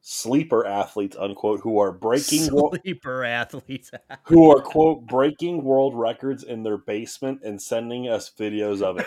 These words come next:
Speaker 1: ready for competition."
Speaker 2: <laughs>
Speaker 1: Dude,
Speaker 2: They've
Speaker 1: I
Speaker 2: got
Speaker 1: want
Speaker 2: sleeper cells of <laughs>
Speaker 1: <laughs>
Speaker 2: just
Speaker 1: Give me a stadium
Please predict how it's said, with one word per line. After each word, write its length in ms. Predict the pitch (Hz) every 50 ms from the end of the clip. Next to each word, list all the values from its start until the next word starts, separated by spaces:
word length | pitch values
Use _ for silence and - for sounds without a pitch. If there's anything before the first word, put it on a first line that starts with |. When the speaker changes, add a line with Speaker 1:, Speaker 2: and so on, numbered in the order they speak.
| - -
Speaker 1:
ready 300 | 240 98 98 107 220 220
for 200 | - - 240 226
competition." 680 | 104 101 226 - - _ - 226 98 - - 214 92 85 - - -
Speaker 2:
<laughs> 180 | _ _ - -
Speaker 1:
Dude, 220 | 185 175 147 - - - 185 - _
Speaker 2:
They've 120 | - 127
Speaker 1:
I 160 | 143 165 196 208
Speaker 2:
got 100 | 190 185
Speaker 1:
want 280 | 190 180 170 160 160 208
Speaker 2:
sleeper 400 | 202 208 220 226 - 208 185 170
cells 480 | - - 196 180 175 175 175 151 139
of 140 | 156 143 135 _ _ - 156 - -
<laughs> 340 | 240 202 - - - 233 - -
Speaker 1:
<laughs> 360 | 226 180 165 - - - -
Speaker 2:
just 180 | 165 147 - _ _ _ _ _ - - _ -
Speaker 1:
Give 300 | - 160 175 185 185 208
me 220 | 226 233 247 233
a 100 | 202 175
stadium 720 | - - - - 160 147 139 143 143 143 131 120 113 110